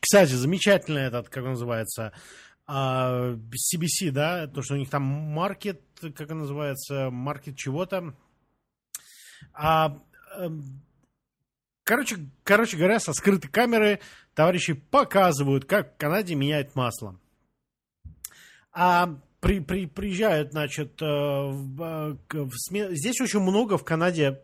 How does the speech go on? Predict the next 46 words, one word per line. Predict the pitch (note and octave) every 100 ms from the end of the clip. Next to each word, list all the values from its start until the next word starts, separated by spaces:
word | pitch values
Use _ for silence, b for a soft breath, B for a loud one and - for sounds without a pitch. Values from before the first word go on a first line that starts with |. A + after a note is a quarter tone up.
| _
э, | - C#3 C3 A2+
я | C3 C3+
не |
знаю, | C3 A#2+
кто, | - C3 _ -
я | C3+
не | B2
знаю, | A#2 A#2
если | A2+ A#2+
это | A2+
в |
России | B2+ C3+ D3 C3
существует, | A2+ G#2+ G#3+ A#3+ F3+
нет, | D#3+ G3 B B B B _
а, | D3+ D#3 D3+ - B _
э, | F3+ F3+ D3+ D#3 D3+
станций | - G3+ A3+ A3
для | C#3 C#3+
смен | - E3+ D#3
масла. | D3+ B2+ - A2
То | -
есть | E3 -
ты, | G#3+ - B B
ты | G#3
туда | F#3 G3+ G3
приезжаешь, | F#3 F3 C#3+ C4 C#4+
буквально | F3+ D3 - G3 F#3+ F3+ D#3+
там | D3 C#3+ C3 C3 B2 A#2 A#2
двадцать | E3+ G#3+ F3 D#3
минут, | E3 F#3+ C#4 - F3
и | E3 D#3 C#3+
всё, | - E3+ C#3+
тебе | C3 C#3
там | C3+
поменяли | B2 D3 D#3 C#3 B2
масло, | D3+ C4 C#4+ - B3 A#3 A#3 A3
и | F3+ F#3 F3
ты | D3
оттуда | D3+ C3+ C3+
уехал, | C#3 G3 G3+ E3
весь | C#3+ D3+
довольный, | A#2+ C3 A#3 G#3+ F#3
пятьдесят, | C#3 C3+ - G3
там, | D3+ C3
шестьдесят | - E3+ D#3
долларов, | D#3 C#3+ C#3